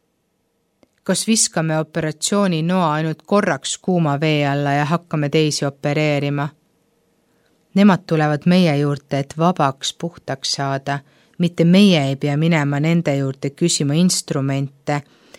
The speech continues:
ja nende ebapuhaste instrumentidega hakkame neid opereerima. Usun, et need inimesed, kes on tulnud läbi punase aja katsumustest, mõistavad,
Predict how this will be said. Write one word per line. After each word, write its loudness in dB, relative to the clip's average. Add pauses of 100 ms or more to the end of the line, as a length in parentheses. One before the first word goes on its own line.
(160)
ja 0
nende 2
ebapuhaste -2
instrumentidega -4
hakkame -4
neid -6
opereerima. -4 (2250)
Usun, 2
et -2
need 0
inimesed, 2
kes -2
on -4
tulnud 2
läbi -2
punase 0
aja 2
katsumustest, -4
mõistavad, 0